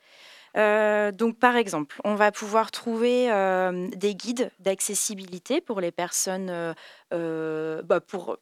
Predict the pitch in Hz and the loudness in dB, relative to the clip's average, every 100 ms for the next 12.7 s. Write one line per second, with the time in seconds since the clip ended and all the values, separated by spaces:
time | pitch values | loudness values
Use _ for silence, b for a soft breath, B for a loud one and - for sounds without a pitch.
0 | _ - 202 202 208 233 202 - 214 196 | _ -4 -2 2 0 0 -4 -4 -4 -4
1 | 196 185 170 165 165 202 202 _ - 175 | -4 -6 -6 -6 -6 -6 -6 _ -10 -4
2 | 160 160 151 147 202 269 B B B - | -2 -2 -2 0 0 0 B B B -4
3 | 180 185 - - 208 214 220 202 185 160 | 2 2 2 -8 -4 0 2 2 0 -2
4 | 185 180 165 220 208 185 175 170 170 233 | -2 -2 -6 -6 -2 0 0 -4 0 0
5 | 214 - 214 202 196 185 185 175 170 - | 2 2 2 0 0 -2 -6 -8 -10 -2
6 | 262 190 165 - 233 269 - 160 B B | -2 -2 -8 -4 -2 -4 -6 -6 B B
7 | B B B 196 185 190 190 - 208 196 | B B B -2 4 2 2 -4 -6 -2
8 | 220 226 208 190 196 196 214 220 202 190 | 0 2 2 2 2 2 2 -2 -2 -2
9 | 185 - 226 214 214 208 220 202 185 - | 0 0 0 -2 -2 -2 -2 -4 -6 -4
10 | 254 - 233 190 202 302 214 - - 185 | -4 0 0 0 -2 -2 -6 -8 -4 -2
11 | 202 208 202 - 196 180 180 180 180 - | -2 0 -2 -2 -4 0 0 0 0 0
12 | 214 240 247 254 247 190 | 0 0 0 0 0 0